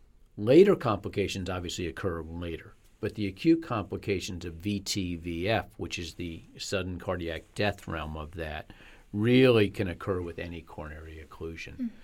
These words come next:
Speaker 1: So right coronary, right ventricular infarction, hypotension, bradycardia, perhaps a need for temporary pacemaker and inotropic and pressor support, versus the left anterior, uh, descending artery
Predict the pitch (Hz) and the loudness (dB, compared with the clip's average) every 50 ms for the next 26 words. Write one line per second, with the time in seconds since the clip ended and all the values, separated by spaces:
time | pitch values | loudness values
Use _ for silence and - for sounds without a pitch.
0 | - - - - - 113 107 113 123 135 127 - - 123 117 113 110 107 98 95 | -20 -20 -14 -6 -2 2 6 8 8 8 6 4 2 0 2 4 4 4 4 4
1 | 98 98 95 - 101 92 - 101 92 - 98 92 87 90 87 85 82 - - 90 | 2 0 0 -2 -4 -2 -2 -4 -4 -2 -2 -2 -2 -4 -6 -6 -8 -6 -4 -4
2 | 82 80 78 - - - 82 78 78 - - - - - 98 98 - - 95 92 | -4 -4 -4 -6 -8 -8 -8 -8 -10 -12 -14 -18 -8 -2 -2 -2 0 -2 -4 -4
3 | - 95 90 85 - 90 87 85 - 92 85 82 82 82 - - - 80 76 78 | -4 -6 -6 -4 -6 -6 -6 -6 -6 -6 -6 -6 -6 -8 -10 -10 -10 -8 -8 -8
4 | 78 78 78 82 - _ - - - - - - - - 90 90 98 98 95 - | -10 -12 -12 -14 -16 _ -20 -20 -20 -20 -20 -14 -8 -6 -4 -2 -2 -2 -4 -4
5 | 101 92 90 87 82 - - 87 80 - 92 85 78 - 87 82 82 82 85 80 | -4 -4 -4 -4 -6 -6 -8 -12 -10 -8 -8 -8 -6 -6 -6 -4 -4 -4 -4 -4
6 | - - 123 117 - - 104 98 90 87 - 95 82 - - - - - - 92 | 0 2 2 2 2 0 -2 -4 -4 -2 -4 -4 -4 -6 -10 -16 -14 -10 -8 -6
7 | 90 87 82 82 80 76 - - - 104 92 - - 87 - - 80 - - - | -4 -4 -6 -6 -6 -8 -6 -2 0 0 0 0 -4 -8 -8 -10 -12 -12 -8 -6
8 | 92 82 - - 82 - - 78 - - - - 82 80 78 - - - - - | -6 -6 -6 -8 -8 -10 -10 -12 -12 -10 -8 -8 -6 -8 -8 -12 -16 -20 -20 -20
9 | - - - - - - 101 101 110 110 107 107 - 107 95 92 90 - - - | -20 -20 -20 -20 -18 -10 0 4 6 6 6 6 4 0 0 -2 -4 -6 -10 -12
10 | _ - 98 95 98 101 92 - - 98 90 87 - - - 113 104 101 95 90 | _ -4 -2 -2 0 -2 -2 -2 -2 -2 -2 -2 -2 -2 0 2 2 2 2 0
11 | 87 90 107 - - - - 90 85 82 - - 95 - - 131 131 123 110 101 | -2 -4 -8 -12 -16 -12 -10 -8 -8 -8 -8 -8 -6 -4 0 0 2 2 0 -2
12 | 95 90 85 82 82 80 80 80 80 80 76 73 | -2 -4 -6 -8 -8 -8 -8 -10 -10 -10 -12 -14